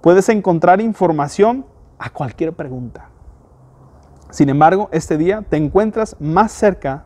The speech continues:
de la gran plaga de mil seiscientos sesenta y cinco o la gripe española de mil novecientos dieciocho. Y el mundo prometiendo taxis voladores y una colonia en Marte.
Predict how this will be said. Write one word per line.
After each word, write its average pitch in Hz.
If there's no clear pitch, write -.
de 143
la 131
gran 170
plaga 170
de 131
mil 180
seiscientos 170
sesenta 135
y 127
cinco 131
o 143
la 135
gripe 175
española 185
de 151
mil 175
novecientos 160
dieciocho. 127
Y 147
el 147
mundo 233
prometiendo 190
taxis 156
voladores 160
y 151
una 180
colonia 143
en 139
Marte. 190